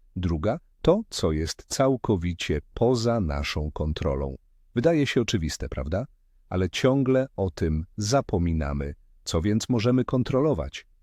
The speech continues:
Tak naprawdę niewiele. To nasze własne myśli, nasze osądy, nasze pragnienia i nasze działania. To nasz wewnętrzny świat, nasz wybór,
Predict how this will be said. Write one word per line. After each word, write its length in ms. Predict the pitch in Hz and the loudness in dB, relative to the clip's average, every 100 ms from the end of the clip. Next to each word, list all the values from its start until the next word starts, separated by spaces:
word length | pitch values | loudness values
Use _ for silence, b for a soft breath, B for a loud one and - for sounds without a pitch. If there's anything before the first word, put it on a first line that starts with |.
| _ _ | _ _
Tak 140 | - 87 | -4 -2
naprawdę 560 | 101 135 127 120 113 - _ _ | 0 2 2 2 0 -4 _ _
niewiele. 520 | 82 80 80 65 62 - _ _ _ | -2 0 0 -2 -6 -12 _ _ _
To 120 | 78 | -2
nasze 280 | 78 - 80 | -2 -2 -2
własne 500 | 82 110 - 120 107 | 0 0 0 0 0
myśli, 480 | 92 82 80 76 - _ - | 0 -2 -4 -6 -8 _ -8
nasze 320 | 78 - - | -4 -4 -4
osądy, 540 | - - 117 107 92 - _ _ | -4 0 2 4 2 -2 _ _
nasze 380 | 82 85 - 123 | -4 -2 0 0
pragnienia 600 | - 143 143 165 95 71 - _ | 2 0 2 2 0 -2 -10 _
i 80 | 208 | 2
nasze 320 | 185 82 87 | 2 2 -2
działania. 460 | 87 110 90 73 - - _ _ _ - | 0 2 2 -2 -8 -16 _ _ _ -2
To 120 | 165 | 2
nasz 240 | 98 87 | 2 2
wewnętrzny 580 | 85 87 85 76 - 80 | 0 0 0 -2 -2 -4
świat, 440 | - - 67 - - _ - | -2 -4 -4 -8 -20 _ -6
nasz 320 | 80 95 98 | -2 0 0
wybór, 400 | 82 82 82 80 | 0 0 0 -4